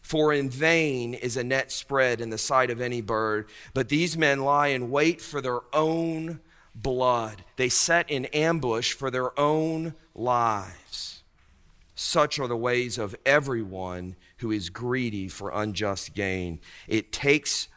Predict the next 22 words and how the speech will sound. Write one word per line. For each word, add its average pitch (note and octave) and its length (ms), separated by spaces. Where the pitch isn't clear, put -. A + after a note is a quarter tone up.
away A2+ 760
the A2 100
life G2+ 840
of G2+ 200
its - 340
possessors. F2 1000
The F#2 60
Proverbs A2+ 560
warn A#2+ 220
us G2+ 220
against A2 300
this A2 160
very C3+ 720
thing G#2+ 720
happening G#2+ 680
here A2 360
in G#2 40
Acts G#2+ 300
twenty-three. G#2+ 680
They A#2+ 340
warn D3+ 500
us A#2 400